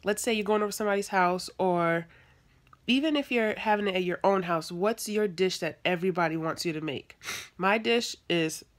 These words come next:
beef stew. People love my beef stew for whatever reason. I feel like it's nothing special, but people love it, so I just make it, you know? And, um,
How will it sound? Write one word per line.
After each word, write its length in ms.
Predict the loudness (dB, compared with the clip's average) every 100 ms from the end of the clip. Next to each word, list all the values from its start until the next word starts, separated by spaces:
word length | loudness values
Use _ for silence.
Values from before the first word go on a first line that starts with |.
| -4
beef 180 | -2 -2
stew. 280 | 0 0 2
People 300 | -2 0 2
love 180 | 0
my 160 | 0 -2
beef 220 | 0 -4
stew 240 | -2 -2 -2
for 100 | -2
whatever 360 | -2 -2 -2
reason. 280 | -2 -2 0
I 60 | -2
feel 220 | -2 -2
like 180 | -2 -4
it's 160 | -6 -4
nothing 360 | -4 -4 -8
special, 480 | -10 -6 -4 -4 -6
but 180 | -6 -6
people 300 | -8 -8 -8
love 240 | -6 -8
it, 120 | -10
so 120 | -12 -12
I 140 | -12
just 280 | -14 -20 -16
make 240 | -16 -16
it, 120 | -18 -18
you 100 | -18
know? 320 | -18 -16 -18 -16 -18 -18 -20 _ _ _ -20 -20 -20 -16 -8 -2
And, 400 | 0 0 -2 -2
um, 540 | 0 2 0 -2 -8